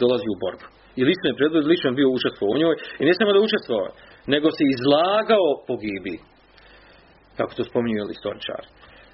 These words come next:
Htio da presedi kao šehid. A, a, a zapad, znači, bio je i tada imao sedamdeset devet godina. Znači,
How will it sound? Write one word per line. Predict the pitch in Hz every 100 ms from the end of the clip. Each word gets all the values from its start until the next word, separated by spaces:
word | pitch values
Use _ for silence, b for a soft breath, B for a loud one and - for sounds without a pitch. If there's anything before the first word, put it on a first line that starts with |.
| _ -
Htio | 170 156 123
da | -
presedi | 131 131 117 104
kao | 90
šehid. | - - 117 - - - - _ - _ -
A, | 123
a, | 120 - - 110 110 107 110
a | 107 101 - - 117
zapad, | 131 127 131
znači, | 113 107
bio | 123 139 135
je | 120 -
i |
tada | 135 135 131 117
imao | 135 120 -
sedamdeset | 107 104 120 131 - 110 -
devet | 110 101 90 92
godina. | - - - -
Znači, | -